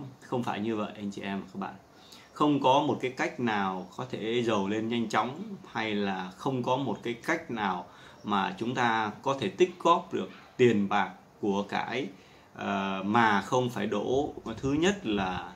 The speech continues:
sức khỏe, thứ hai là mồ hôi, thứ ba nữa là công sức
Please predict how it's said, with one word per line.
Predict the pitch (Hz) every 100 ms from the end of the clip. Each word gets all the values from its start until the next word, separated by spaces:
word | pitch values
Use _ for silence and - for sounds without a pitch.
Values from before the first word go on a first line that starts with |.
| -
sức | - 165
khỏe, | - - - 131 143 - - -
thứ | 127
hai | 143 147 135 123 120 113
là | 101 90
mồ | 95 98 95
hôi, | 120 131 139 131 - - - -
thứ | 123
ba | 127 127 127 120
nữa | 110 104 117
là | 107 92 92
công | 131 131
sức | 123 170